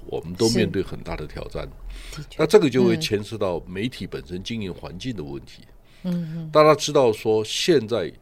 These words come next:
Speaker 1: 所有的媒体都在拼流量。
Speaker 2: 对。
Speaker 1: 那拼流量的过程当中，就看谁有独家新闻。好，
Speaker 2: 嗯，
Speaker 1: 第二个，
Speaker 2: 嗯。
Speaker 1: 或者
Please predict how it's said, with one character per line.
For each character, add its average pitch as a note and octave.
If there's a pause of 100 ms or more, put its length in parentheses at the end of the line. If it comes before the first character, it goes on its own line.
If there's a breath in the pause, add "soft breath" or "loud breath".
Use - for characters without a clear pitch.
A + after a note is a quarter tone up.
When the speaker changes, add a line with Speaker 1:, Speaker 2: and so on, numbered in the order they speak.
(380 soft breath)
Speaker 1:
所 C#3+
有 D#3+
的 A2+
媒 G#2
体 D#2+
都 C#3+
在 B2+
拼 G#2+
流 D2+
量。 E2 (300)
Speaker 2:
对。 D3 (220)
Speaker 1:
那 E3
拼 F3
流 D#3+
量 E3
的 D3
过 E3
程 D#2
当 E2
中， E2+
就 C3
看 A2+
谁 E2
有 - (100)
独 E2
家 F#2+
新 G#2
闻。 C2+ (800)
好， D#3+
Speaker 2:
嗯， F#3
Speaker 1:
第 E3+
二 F3
个， G3
Speaker 2:
嗯。 F3
Speaker 1:
或 F#3
者 -